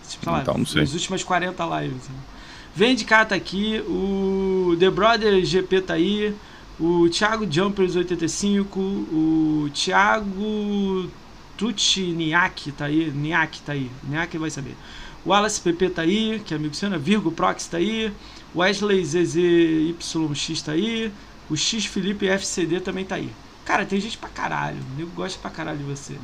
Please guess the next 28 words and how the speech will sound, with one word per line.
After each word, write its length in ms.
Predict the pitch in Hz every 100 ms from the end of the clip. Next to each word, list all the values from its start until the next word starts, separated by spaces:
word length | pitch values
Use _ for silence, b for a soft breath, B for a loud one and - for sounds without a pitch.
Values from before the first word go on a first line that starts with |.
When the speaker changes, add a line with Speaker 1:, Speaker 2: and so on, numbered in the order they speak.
| 139
Speaker 1:
Essa 160 | 143 156
é 20 |
a 40 |
verdade. 480 | 143 131 117 - - - - b b b b b b - -
Ah, 160 | 185 185
se 120 | 254
eu 40 |
esqueci 300 | 269 277 -
o 40 | 262
nome 160 | 254
de 60 | 233
alguém, 400 | 208 240 262 214
escreve 420 | 170 - 226 220
aí 80 | 220
que 60 | 220
eu 60 |
dou 120 | 208
salve 360 | 208 196 190 185
aí. 160 | 170 156
P 180 | 190
um 120 | 196 202
Cobra 320 | 196 185 180
tá 100 | 170
aí, 460 | 160 220 226 220 214 - b b b - -
o, 460 | 165 165 160 147 139
quem 120 | 165
mais 280 | 170 165 175
aí? 300 | 160 143